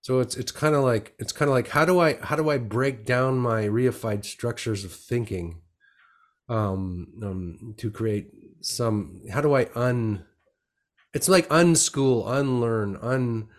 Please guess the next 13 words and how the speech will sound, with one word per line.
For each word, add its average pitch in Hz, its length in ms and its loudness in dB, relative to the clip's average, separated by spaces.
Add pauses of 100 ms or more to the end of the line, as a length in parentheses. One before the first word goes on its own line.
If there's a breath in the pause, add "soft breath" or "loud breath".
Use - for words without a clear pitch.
(640 soft breath)
un-, 127 580 0
um, 92 580 -4 (180)
mechanicalize 104 800 -4
myself, 85 500 -8
which 160 180 2
is 165 100 2
actually, 165 400 4
there 135 180 4
is 143 160 4
a 120 60 -2
discipline 110 540 -4
to 95 100 -14
that. 90 260 -6